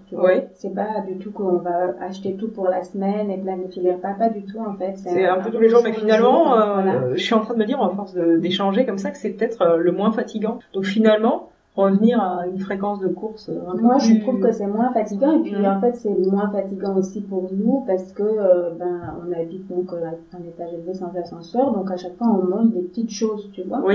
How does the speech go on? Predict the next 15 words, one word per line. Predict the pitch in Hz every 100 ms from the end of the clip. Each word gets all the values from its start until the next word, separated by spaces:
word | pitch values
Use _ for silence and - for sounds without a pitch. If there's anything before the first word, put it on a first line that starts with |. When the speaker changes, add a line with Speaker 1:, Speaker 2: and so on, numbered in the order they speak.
| 196
Speaker 1:
Euh, | 180 180
on | 180
n'est | 180
pas | 180 196
obligé | 190 196
de | 202
monter, | 185 180 175 - 226 226 196
euh, | 175 180
des | 185
kilos | 185 214 202 208 226 220
de, | 185
de, | 170 165 170 165 165 196 - - -
de | 180
Speaker 2:
D'accord. | 190 185 196
Speaker 1:
nourriture. | 196 208